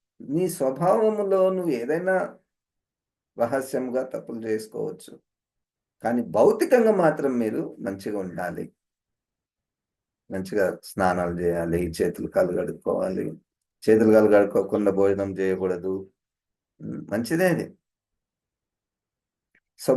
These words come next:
మొత్తానికి ఈరోజు కొలసీ పత్రిక రెండవ అధ్యాయము పదకొండవ వచనములో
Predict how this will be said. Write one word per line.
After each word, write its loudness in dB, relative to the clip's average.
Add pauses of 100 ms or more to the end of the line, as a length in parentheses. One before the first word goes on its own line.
మొత్తానికి 2 (200)
ఈరోజు 0 (120)
కొలసీ -2 (100)
పత్రిక -8 (140)
రెండవ 0
అధ్యాయము 0 (100)
పదకొండవ -4
వచనములో -8